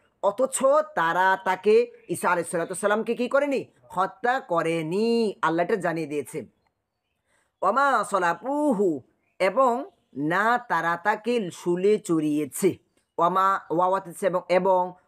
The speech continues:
অথচ, আ, আর, অনেক অর্থই ব্যবহার করতে পারেন এখানে। এই মা অর্থ হচ্ছে নাবোধক অর্থ, আ, সলাবু, শুলে চড়ানো, হু, তাকে, ঈসা আলাইহিস সালাতু ওয়াস সালামকে। আ, ওয়ালাকিন, কিন্তু, সুব্বিহা,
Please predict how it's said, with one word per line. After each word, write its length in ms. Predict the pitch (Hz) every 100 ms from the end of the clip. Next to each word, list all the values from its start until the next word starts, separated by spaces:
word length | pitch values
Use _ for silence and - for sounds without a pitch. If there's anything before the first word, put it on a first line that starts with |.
| -
অথচ, 420 | 165 202 - 202 190 180 185 - -
আ, 240 | 160 165 -
আর, 400 | 202 196 190 175
অনেক 300 | - 196 180
অর্থই 200 | 165 185
ব্যবহার 240 | 180 165
করতে 200 | 170 185
পারেন 220 | 180 202
এখানে। 280 | 208 226 254 - _ _
এই 100 | 175
মা 240 | 170 170 185
অর্থ 160 | 180
হচ্ছে 340 | 196 - 196 202 - _
নাবোধক 540 | 143 170 180 180 180 175
অর্থ, 200 | 170 180 180 175 _
আ, 240 | - 165 165
সলাবু, 1040 | - 196 180 160 151 185 214 214 220 214 196 _ -
শুলে 480 | - - 175 202
চড়ানো, 540 | 202 190 165 185 190 190
হু, 380 | 131 156 202 214
তাকে, 460 | 185 175 185 190 - _ -
ঈসা 200 | 156 165
আলাইহিস 220 | 170 180
সালাতু 240 | 190 185
ওয়াস 80 | 185
সালামকে। 460 | 185 185 170 185 185 _ _ _
আ, 320 | - 156 156 -
ওয়ালাকিন, 560 | 160 196 294 - 196 143
কিন্তু, 480 | - 302 - 165 113 _ _ _ _
সুব্বিহা, 880 | - 311 247 180 175 185 - 156